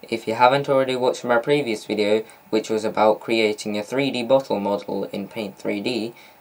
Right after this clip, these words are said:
I have put a link in the description box below so you can watch the video. Now I'm going to show you how to make a three D chair model in Paint three D. First of all, I'm going to get an image from the internet.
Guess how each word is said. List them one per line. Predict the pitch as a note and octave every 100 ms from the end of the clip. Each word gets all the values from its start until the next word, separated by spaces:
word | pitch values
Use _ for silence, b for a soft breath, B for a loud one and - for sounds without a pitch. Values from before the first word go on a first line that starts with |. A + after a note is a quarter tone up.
| _
I | A2+
have | A2+ G#2+
put | - -
a | A2
link | B2 C#3 C#3+
in | C#3
the | C3+
description | A#2+ - A#2+ - A2+
box | A2+ - -
below | A#2 A2+ G2+
so | G#2 G#2
you | G2+
can | - G#2
watch | A#2 - -
the | A#2
video. | A2 G2+ F#2+ - - _ _ _ _ _ _ _ _ - _ -
Now | B2+ C#3
I'm | C#3
going | C3 B2+
to | B2+
show | - B2
you | A#2+ A#2
how | A#2+ A#2
to | -
make | A#2 A#2 -
a |
three | A2 B2+ C3+ C3+
D | B2+
chair | - C3 B2
model | A#2 G2+ - G2+ G2+
in | G#2 G2+
Paint | G2+ A2+ A2
three | - A#2 A2
D. | - - - _ _ _ _ _ _ _ _ _ _ _ _ _ _ _ _ _
First | - B2 -
of | A2+
all, | G#2+ A#2+ C3+ B2
I'm | A#2+
going | A#2+ A#2+
to | - A#2
get | G2+ A#2+ G#2+
an | A2+
image | - D3 C#3 C3+
from | - G#2+
the | A2 -
internet. | C#3+ - G2+ G2 -